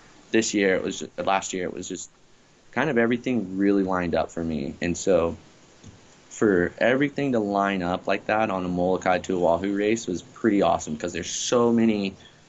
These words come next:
there was so much preparation involved in it, um, that it, it wasn't, like, just doing good at any other race. Like, there was so much work you did prior to it that it was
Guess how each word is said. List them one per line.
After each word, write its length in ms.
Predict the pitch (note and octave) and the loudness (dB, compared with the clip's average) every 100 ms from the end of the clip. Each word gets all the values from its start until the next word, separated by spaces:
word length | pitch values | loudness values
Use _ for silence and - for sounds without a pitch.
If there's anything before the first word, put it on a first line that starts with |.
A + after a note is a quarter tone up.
| _ _ _ | _ _ _
there 100 | A2 | 2
was 120 | G2 - | 2 2
so 320 | - C3 C3 | 0 2 2
much 280 | C3 A#2 - | 0 -2 -4
preparation 680 | A2+ G2 F2 F#2 F#2 E2+ | -4 -2 0 0 -2 -6
involved 460 | D#2+ D#2 E2+ D#2 D#2+ | -6 -6 -2 -2 -2
in 140 | D#2 | -8
it, 160 | B1+ A#1+ - - F2 | -8 -14 -18 -10 -2
um, 440 | F2 E2 D#2+ D#2 - | -2 -2 -4 -6 0
that 120 | F2+ | 0
it, 140 | E2+ - | 0 -2
it 160 | G2 - | -4 0
wasn't, 340 | G#2+ A2 G#2 | 2 2 0
like, 200 | F#2+ F2+ | -2 -2
just 180 | F2+ E2+ - - F2+ F2+ F2+ F2 - - _ - - - - - _ _ _ | -4 -8 -10 -16 -12 -10 -10 -12 -16 -20 _ -20 -16 -16 -16 -20 _ _ _
doing 500 | A2+ G#2 G2+ F2+ F2 | 2 2 2 0 -2
good 240 | G2 F2+ F2 | 0 0 0
at 120 | - | -2
any 220 | F2+ E2 | -4 -2
other 220 | F2 E2+ | 0 0
race. 320 | D#2+ E2 E2+ | -2 -4 -6
Like, 160 | - - | -10 -4
there 140 | E2+ | -2
was 160 | D#2 - | 0 -2
so 640 | - - - - - B2 A#2 | -2 -2 -2 -2 0 2 4
much 260 | A2 G2+ | 2 -2
work 360 | F#2+ G#2 G2+ - | 0 2 2 0
you 100 | F#2 | 0
did 300 | F2 D#2 - | 0 0 -2
prior 320 | F#2+ F2+ E2 | 0 2 0
to 280 | D#2 G2+ G2+ | -4 -2 2
it 140 | G#2+ F2 | 2 0
that 140 | E2+ | -2
it 80 | D2+ | -2
was 200 | E2 | -4